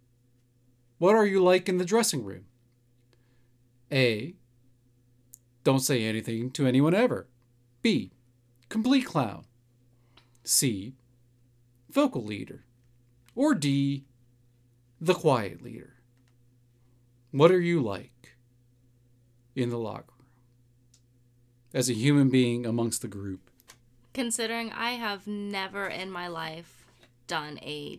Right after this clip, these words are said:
Speaker 2: team sport,
Speaker 1: Well, what are you
Speaker 2: I'm just
Speaker 1: like?
Speaker 2: gonna go with when I get ready for work or going out, I'm either listening to a T V show that I'm currently watching, or music,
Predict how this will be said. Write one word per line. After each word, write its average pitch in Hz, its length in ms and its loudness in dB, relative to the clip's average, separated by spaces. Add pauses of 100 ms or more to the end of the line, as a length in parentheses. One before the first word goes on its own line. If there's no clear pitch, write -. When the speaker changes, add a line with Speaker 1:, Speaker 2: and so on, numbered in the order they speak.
Speaker 2:
team 330 280 -8
sport, - 540 -10 (1120)
Speaker 1:
Well, 208 160 0
what 185 220 4
are - 20 6
you 254 60 8
Speaker 2:
I'm 233 260 8
just 170 180 6
Speaker 1:
like? 151 60 0
Speaker 2:
gonna 269 200 -2
go 196 320 -2
with 180 460 -6
when 180 160 -6
I 160 140 -4
get 165 200 -8
ready 160 340 -6
for 156 360 -12
work 226 580 -2
or 233 60 -10
going 160 380 -8
out, 190 340 -4 (920)
I'm 220 760 2
either 190 680 -4 (220)
listening 208 540 -6
to 208 200 -6
a 165 180 -6
T 202 180 -8
V 220 140 -6
show 247 280 -8
that 233 120 -10
I'm 240 140 -10
currently 254 320 -12
watching, 294 520 -10 (440)
or 180 120 -4
music, 247 580 -6